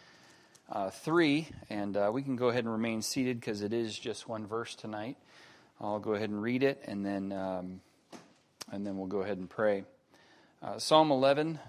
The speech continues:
and verse number three. Here, this is a, a psalm of David. And in verse number three of Psalm eleven, it says, "If the foundations be destroyed, what can the righteous do?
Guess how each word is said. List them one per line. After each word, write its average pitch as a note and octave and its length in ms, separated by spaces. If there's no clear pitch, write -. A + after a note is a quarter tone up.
and G#2+ 120
verse B2 240
number B2 240
three. C#3+ 500
Here, A#2+ 260
this A2+ 240
is G#2+ 220
a, G2 500
a G#2+ 100
psalm B2 380
of G2+ 180
David. C3 500
And G#2 120
in G2 80
verse A#2 260
number A2+ 180
three A#2 260
of G#2 100
Psalm A2+ 220
eleven, A2+ 320
it A2 100
says, G#2 520
"If A#2+ 200
the A#2 120
foundations B2 960
be A#2 200
destroyed, G#2+ 840
what B2+ 300
can C3+ 180
the B2+ 100
righteous G#2 500
do? A2 420